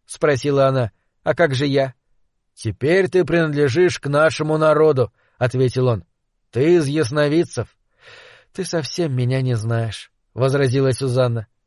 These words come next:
«Я столько лет была обычной девчонкой». «Ты никогда не была обычной». «Ну, знаешь, поверь мне, была, и до сих пор ею остаюсь.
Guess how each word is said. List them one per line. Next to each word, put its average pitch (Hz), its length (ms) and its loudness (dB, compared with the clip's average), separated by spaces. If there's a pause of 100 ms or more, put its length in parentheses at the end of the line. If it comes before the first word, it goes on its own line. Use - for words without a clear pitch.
(140)
«Я 135 200 -2
столько 127 420 0
лет 147 220 0
была 143 360 2
обычной 165 460 -2
девчонкой». 147 640 -8 (400)
«Ты 135 200 0
никогда 160 680 2
не 135 120 0
была 135 380 4
обычной». 117 580 -2 (440)
«Ну, 196 180 2
знаешь, 139 500 0 (280)
поверь 180 400 2
мне, 143 180 0
была, 139 440 2 (260)
и 147 80 -2
до 156 160 0
сих 151 220 -6
пор 202 200 2
ею 175 320 4
остаюсь. 151 560 0